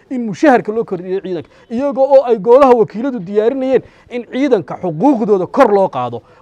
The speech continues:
Sababta kaliftay wax kale may ahayn. Waxay ahayd jabkii ciidanka ka soo gaadhay Gooja Cadde. Iyadoo ay taa aynu ogeyn xukuumaddu waxay tahli kari weyday inay garato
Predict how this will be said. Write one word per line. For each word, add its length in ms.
Sababta 500
kaliftay 360
wax 180
kale 160
may 160
ahayn. 220
Waxay 340
ahayd 200
jabkii 300
ciidanka 300
ka 100
soo 140
gaadhay 240
Gooja 260
Cadde. 180
Iyadoo 400
ay 160
taa 320
aynu 160
ogeyn 240
xukuumaddu 640
waxay 200
tahli 320
kari 200
weyday 300
inay 140
garato 420